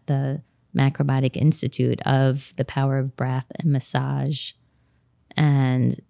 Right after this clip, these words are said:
eating simply. You know, there was a macrobiotic restaurant, Suween. It's still there.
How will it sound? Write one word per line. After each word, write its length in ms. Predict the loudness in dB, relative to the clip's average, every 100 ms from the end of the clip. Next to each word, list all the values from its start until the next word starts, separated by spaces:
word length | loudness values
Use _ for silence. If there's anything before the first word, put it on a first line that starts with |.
| _
eating 320 | 2 6 6
simply. 760 | 4 4 2 4 4 6 4 2 _ _ _ _ -2
You 100 | 2
know, 160 | 2 2
there 120 | 2
was 220 | 2 2
a 40 | 0
macrobiotic 580 | -4 -4 -4 -2 -2
restaurant, 500 | -4 -6 -4 -2 -2
Suween. 480 | -4 -4 0 2 2
It's 160 | 0 -2
still 220 | 2 4
there. 440 | 4 4 4 2